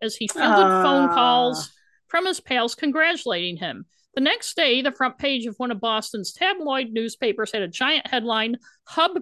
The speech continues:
Speaker 1: Bride, first gal to run marathon."
Speaker 2: <laughs>
Speaker 1: Gibb later pointed out it was a pivotal moment.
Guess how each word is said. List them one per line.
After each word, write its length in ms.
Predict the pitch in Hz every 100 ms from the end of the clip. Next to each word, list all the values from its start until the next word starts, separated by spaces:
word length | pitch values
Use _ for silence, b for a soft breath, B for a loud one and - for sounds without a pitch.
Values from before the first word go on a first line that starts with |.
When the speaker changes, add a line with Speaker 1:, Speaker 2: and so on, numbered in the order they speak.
| -
Speaker 1:
Bride, 580 | 226 240 254 226 170
first 460 | 165 - 285 - -
gal 400 | 233 240 226 147
to 160 | - 214
run 240 | 190 208
marathon." 840 | 196 214 233 226 190 139 170 143
Speaker 2:
<laughs> 1000 | _ _ _ _ _ _ _ _ _ _
Speaker 1:
Gibb 200 | - 381
later 320 | 302 311 440 440
pointed 300 | - 294 240
out 280 | 208 202 214 -
it 120 | 240
was 160 | 233
a 40 | 226
pivotal 640 | - 294 285 285 277 262 -
moment. 640 | 233 240 233 185 - -